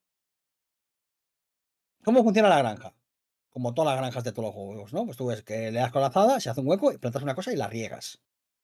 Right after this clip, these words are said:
La cosa es que aquí no va por estaciones.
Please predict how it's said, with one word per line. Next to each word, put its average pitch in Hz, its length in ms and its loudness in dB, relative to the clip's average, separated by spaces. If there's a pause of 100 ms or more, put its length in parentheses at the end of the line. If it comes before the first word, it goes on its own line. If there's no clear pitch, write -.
(280)
La 165 220 4
cosa 226 280 8
es 233 320 4 (1000)
que - 80 0
aquí 170 180 2
no 202 100 6
va 180 100 8
por 147 120 6
estaciones. 135 720 -4